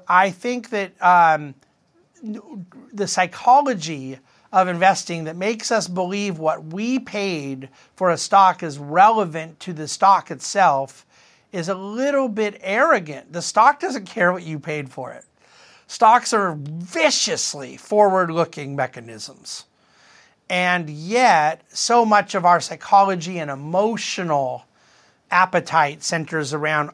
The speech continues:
our experience with a given stock as opposed to a forward outlook, which we can divorce from arbitrariness, from momentum, from speculation,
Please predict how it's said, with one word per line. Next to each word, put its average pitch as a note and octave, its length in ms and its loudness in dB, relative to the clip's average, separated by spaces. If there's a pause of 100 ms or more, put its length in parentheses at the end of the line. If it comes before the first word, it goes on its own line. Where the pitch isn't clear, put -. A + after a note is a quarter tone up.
(160)
our F3+ 680 4 (180)
experience G3 920 -2
with D3 120 -12
a - 20 -10
given C#3+ 280 -10
stock D3 440 2
as C#3 160 -6
opposed D#3 380 -4
to D3 100 -10
a C3+ 80 -10
forward A3 460 2
outlook, D#3 480 2 (340)
which E3 400 -4 (220)
we E3+ 160 -4
can E3 200 -4
divorce F3 460 2
from E3 180 -4
arbitrariness, D#3+ 1080 0 (200)
from F3 240 2
momentum, D#3+ 960 -2 (120)
from D#3 260 -4
speculation, E3+ 1400 -4